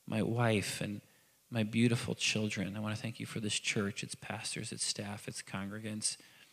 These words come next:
its leaders. And we invite your Spirit, Lord God, to make us a people humble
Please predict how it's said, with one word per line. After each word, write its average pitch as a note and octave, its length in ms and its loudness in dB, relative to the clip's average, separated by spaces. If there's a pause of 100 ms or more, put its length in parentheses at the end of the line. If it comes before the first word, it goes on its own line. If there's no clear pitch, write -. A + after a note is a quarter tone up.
(280)
its A#2+ 200 -2
leaders. A2 520 0 (600)
And A#2 120 2
we A#2+ 160 6
invite A2+ 440 4
your G#2 100 0
Spirit, A#2+ 580 4
Lord G#2+ 480 2
God, G2 420 -2 (540)
to - 120 -2
make A2+ 200 2
us - 140 2
a G#2+ 40 2
people - 400 -2
humble F#2+ 680 0